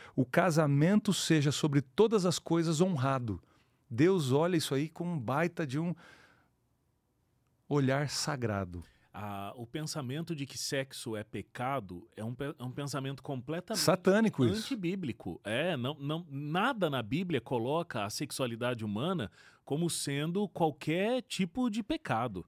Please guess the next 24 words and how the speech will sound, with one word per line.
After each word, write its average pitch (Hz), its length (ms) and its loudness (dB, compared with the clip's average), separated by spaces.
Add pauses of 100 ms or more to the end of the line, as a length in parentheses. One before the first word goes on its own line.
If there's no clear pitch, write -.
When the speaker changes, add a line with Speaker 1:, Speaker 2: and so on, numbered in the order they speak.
Speaker 1:
E 135 80 2
qual 175 440 2
é 151 260 0 (320)
aquilo 156 480 -2
que 143 240 -6
é 135 180 -2 (160)
mais 151 600 0 (120)
precioso 175 560 2
pra 180 220 2
Satanás 143 580 2
agora? 107 320 2
<laughs> - 880 -16
Pegar 143 300 4
tudo 202 260 2
que - 120 -6
Deus 135 260 4
faz 165 480 -2
e 175 100 2
contrafazer. 170 920 0
Speaker 2:
Claro. 80 400 -12 (840)
Speaker 1:
De 117 140 6
novo, 147 260 6
a 151 80 4
água. 127 360 0